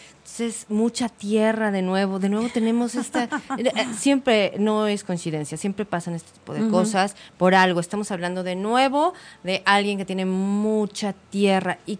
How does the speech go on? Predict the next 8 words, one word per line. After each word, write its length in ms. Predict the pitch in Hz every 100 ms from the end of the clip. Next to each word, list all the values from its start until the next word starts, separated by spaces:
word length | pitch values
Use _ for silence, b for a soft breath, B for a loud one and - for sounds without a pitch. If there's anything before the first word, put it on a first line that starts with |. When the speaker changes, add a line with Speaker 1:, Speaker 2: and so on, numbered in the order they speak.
| -
Speaker 1:
qué 160 | 233 226
pasa? 500 | - 247 240 - 294
Que 140 | 214
quizás 580 | - 214 - - 277 277
es 80 | 247
difícil 600 | 240 - 240 - 240 220
soltar, 880 | - - 196 180 170 - 185 185 175
Ana. 360 | 160 160 160